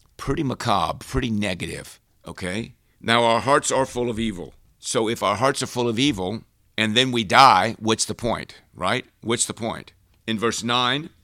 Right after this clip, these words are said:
he says, "Enjoy life with your wife whom you love." So isn't it wonderful to have a relationship with your spouse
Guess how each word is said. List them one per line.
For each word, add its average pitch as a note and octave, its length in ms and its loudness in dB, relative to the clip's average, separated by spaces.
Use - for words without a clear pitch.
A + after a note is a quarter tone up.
he A#2 140 -4
says, A#2+ 300 4
"Enjoy B2+ 380 2
life B2+ 380 2
with A2+ 160 -6
your A2+ 120 -2
wife A2+ 440 -2
whom G#2 200 -6
you G2+ 140 -6
love." E2+ 420 -12
So F#2+ 180 -6
isn't G#2+ 100 -4
it A2 160 -6
wonderful A2 480 -6
to G2+ 100 -4
have F#2 300 -6
a G2 60 -8
relationship F2 840 -6
with G#2 260 -6
your G#2 140 -6
spouse D#2 640 -8